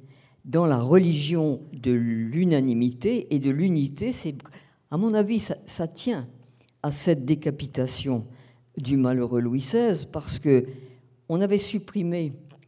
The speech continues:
le seul élément capable de donner une unité charnelle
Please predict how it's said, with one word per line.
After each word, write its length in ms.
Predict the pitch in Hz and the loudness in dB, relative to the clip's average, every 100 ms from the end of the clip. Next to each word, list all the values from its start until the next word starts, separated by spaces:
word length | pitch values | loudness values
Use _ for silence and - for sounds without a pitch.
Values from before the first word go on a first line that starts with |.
| _ _ _ | _ _ _
le 120 | - | -6
seul 300 | 139 - 220 | -6 2 2
élément 420 | 185 165 165 170 170 | 4 2 0 -2 -4
capable 680 | 165 139 143 156 123 113 117 - _ | -6 -8 -4 -2 -2 -4 -6 -20 _
de 120 | 131 | -4
donner 400 | 139 143 147 165 | 0 2 2 2
une 160 | 143 131 | 0 0
unité 640 | 135 135 131 135 139 127 | 2 0 -2 -2 -2 0
charnelle 680 | 127 - 117 147 190 226 110 | -2 -6 -4 -2 -2 -4 -10